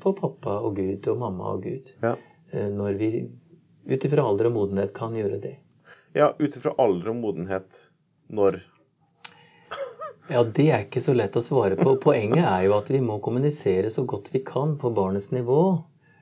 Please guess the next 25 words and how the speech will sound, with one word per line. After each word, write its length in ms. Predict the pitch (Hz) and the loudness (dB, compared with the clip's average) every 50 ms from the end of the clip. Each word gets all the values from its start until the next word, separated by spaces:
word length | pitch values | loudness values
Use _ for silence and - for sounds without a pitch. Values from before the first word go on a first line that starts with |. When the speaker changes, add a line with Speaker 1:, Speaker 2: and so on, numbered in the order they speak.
| _ _ _ _ _ _ _ _ | _ _ _ _ _ _ _ _
Speaker 1:
Det 300 | - 117 113 101 110 101 | -10 -8 -6 -4 -2 -2
jeg 100 | 101 101 | 0 0
vil 120 | 110 117 - | -2 -2 -2
kalle, 240 | 120 113 107 117 110 | -4 -4 -2 -4 -2
altså, 160 | 107 - 127 - 139 | -2 -2 -2 -2 -2
nøkkelordet 540 | 123 123 123 - - 101 101 107 120 135 139 | -2 -2 -2 -2 -4 -2 0 2 2 2 0
er 80 | 139 117 | 0 -2
ærlighet. 400 | 101 110 123 143 151 151 - - - _ _ _ | -2 -2 -2 -4 -4 -6 -6 -16 -20 _ _ _
Speaker 2:
Ja. 140 | 113 113 - - - _ _ _ _ _ _ _ _ _ _ | 2 2 2 2 -2 _ _ _ _ _ _ _ _ _ _
Speaker 1:
Her 220 | - 120 117 117 127 | -4 -2 0 0 2
er 80 | 123 | 2
jeg. 300 | 117 113 120 135 151 160 160 - _ _ _ _ _ _ _ _ _ _ _ _ _ _ _ _ _ | 2 2 0 -2 -2 -4 -6 -12 _ _ _ _ _ _ _ _ _ _ _ _ _ _ _ _ _
Eh, 320 | - - 113 113 110 107 104 - - - | -6 -4 -2 -2 -2 -2 -4 -10 -12 -8
og 160 | - 143 131 123 | 0 0 2 2
vi 140 | 123 117 120 | 2 0 0
kan 240 | - 139 131 131 127 | -4 -4 -2 0 0
gjerne 400 | 127 131 117 98 92 110 143 165 | 2 2 0 -2 -2 0 -2 -2
si 240 | 165 - - 104 90 92 - _ | -2 -2 -8 -8 -8 -8 -12 _
til 280 | - - 101 98 101 113 | -4 -2 -2 -2 -2 -2
en, 160 | 113 110 113 107 107 - _ _ _ _ _ _ _ _ _ _ _ _ 156 | -4 -4 -6 -10 -12 -16 _ _ _ _ _ _ _ _ _ _ _ _ -12
eh, 460 | 143 131 120 117 123 131 135 156 160 - 113 | -10 -10 -8 -8 -10 -10 -12 -12 -12 -8 -8
et 100 | 113 - | -6 -2
lite 440 | - 131 123 104 95 - - - 101 104 | 0 0 0 0 -2 -2 -2 0 2 4
barn 380 | 113 131 151 175 170 127 98 92 - _ _ _ _ _ _ _ _ _ _ _ _ _ _ _ _ _ _ _ _ _ _ - | 4 6 6 6 4 2 0 -4 -12 _ _ _ _ _ _ _ _ _ _ _ _ _ _ _ _ _ _ _ _ _ _ -8
at 160 | 123 117 | -8 -8